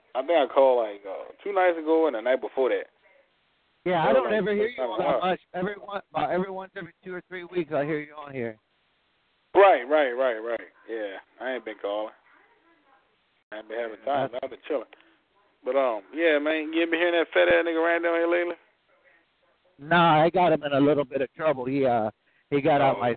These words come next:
Speaker 2: son. So, yeah, my
Speaker 1: He
Speaker 2: ex,
Speaker 1: did?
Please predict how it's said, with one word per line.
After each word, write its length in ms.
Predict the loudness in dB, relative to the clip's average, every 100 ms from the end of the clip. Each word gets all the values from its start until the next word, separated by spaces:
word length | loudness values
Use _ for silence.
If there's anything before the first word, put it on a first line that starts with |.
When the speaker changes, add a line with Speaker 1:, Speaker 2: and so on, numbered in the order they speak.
| 0
Speaker 2:
son. 320 | 0 2 -2 -8 _ _ _ _ _ -8
So, 400 | -4 -4 -6 -14 _ _ _ _ _ _
yeah, 580 | -4 0 2 2 2 0 -6 _ _ _
my 160 | -2 2
Speaker 1:
He 60 |
Speaker 2:
ex, 260 | 4 2 0
Speaker 1:
did? 100 | -4